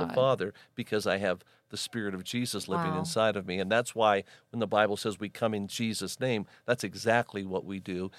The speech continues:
Speaker 2: We come because, because we have the Spirit of, of Jesus living inside of us and we have direct connection to God.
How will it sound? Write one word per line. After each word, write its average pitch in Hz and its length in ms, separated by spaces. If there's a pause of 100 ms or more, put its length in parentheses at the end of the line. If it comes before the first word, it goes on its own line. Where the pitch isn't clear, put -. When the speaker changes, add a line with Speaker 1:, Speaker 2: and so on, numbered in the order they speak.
(220)
Speaker 2:
We 113 100
come 113 260
because, 101 440 (420)
because 107 460 (160)
we 113 180
have 101 320
the 95 100
Spirit 107 420
of, 82 60 (220)
of 107 120
Jesus 107 460
living 98 220
inside 104 340
of 98 80
us 95 140
and 98 80
we 98 80
have 95 120
direct 87 420
connection 95 500
to 90 120
God. 78 320